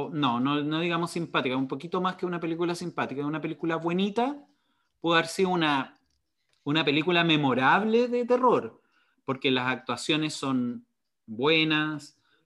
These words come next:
porque el ambient-, la puesta en escena es buena, porque la historia es buena, pero, como te digo, me dio la sensación como de necesidad de terminar rápido, así es como,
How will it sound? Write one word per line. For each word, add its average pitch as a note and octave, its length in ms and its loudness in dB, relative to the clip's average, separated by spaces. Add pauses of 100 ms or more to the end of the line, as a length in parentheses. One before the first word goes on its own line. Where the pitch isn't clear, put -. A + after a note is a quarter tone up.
porque A#2+ 260 -2
el A#2 80 0
ambient-, A#2 520 0
la A#2 220 -4
puesta B2+ 260 -6
en A#2+ 100 -2
escena A#2 320 -6
es G#2 100 -14
buena, D3 540 2
porque C3 220 -4
la A2+ 80 -2
historia D3 400 -2
es C#3+ 100 -12
buena, D#3+ 480 0 (340)
pero, C#3 360 0 (340)
como D3+ 240 -2
te D#3 120 4
digo, F#3+ 440 4
me D3 160 0
dio F3 140 6
la G#3 120 2
sensación G3 600 -2
como G3 240 -2
de C#3+ 420 0 (160)
necesidad E3+ 640 2
de G3+ 120 2
terminar F3+ 600 0
rápido, A2+ 600 -2
así C3+ 220 -6
es D#3 60 -6
como, C#3+ 720 0